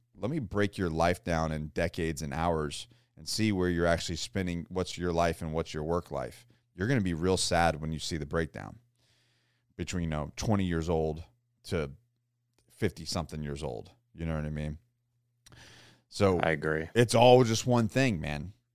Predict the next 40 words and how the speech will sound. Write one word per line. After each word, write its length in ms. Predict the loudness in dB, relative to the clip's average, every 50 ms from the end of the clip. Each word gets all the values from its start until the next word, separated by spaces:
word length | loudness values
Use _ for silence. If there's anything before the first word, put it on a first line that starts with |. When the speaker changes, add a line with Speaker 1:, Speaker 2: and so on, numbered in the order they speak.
| _ _ _ _ _ -12
Speaker 1:
It's 160 | -10 -10 -4
all 300 | 0 4 6 6 6 6
one 260 | 4 2 0 0 -2 -2
thing. 220 | -4 -2 2 6
Speaker 2:
Yeah. 200 | 6 6 6 6 2 -6 _ _ _ _ _ _ -14
Speaker 1:
You 140 | -10 -6 -6
know, 220 | -4 -4 -4 -4
it's, 160 | -6 -8 -8 -6 -4
it's 180 | -4 -2 0 2
your 140 | 4 6 6
life, 340 | 6 6 6 6 4 0
and 100 | -4 -6
when 80 | -6 -4
you 60 | -2
get 140 | 0 0 0
a 60 | 0
blip 340 | 0 -2 -2 -2 0 0 0
of 160 | 0 -2 -2
it, 80 | -2 -6
especially 460 | -6 -6 -2 -2 -2 -2 -2 -4 -6
for 180 | -4 -2 -2 0
us 180 | 0 -2 -2 -4
that 140 | -4 -2
have 200 | -2 -2 -4 -6
kids, 340 | -6 -2 -2 -2 -2 -2 -4
I 40 | -8
mean, 240 | -8 -8 -8 -10 -12 _ _ _ _ _ _ _ _ _
I 40 | -14
feel 160 | -4 0 0
like 100 | 2 2
it 60 | 0 -2
just 200 | -6 -6 -4 -2
goes 180 | -2 -2 -2
so 340 | -4 -4 -2 2 4 4 4
much 220 | 2 0 -6 -8
faster. 600 | -6 -2 -2 -2 0 -2 -4 -6 -8 -8 -10 -10 -14 _ _ _ _ _ _ _ _ _ _ _ _ _ _ _ _ -4
And 300 | -2 -2 0 0 -2 -4
if 160 | -4 -4 -2
you're 100 | 0 0
not, 340 | 2 4 4 4 2 0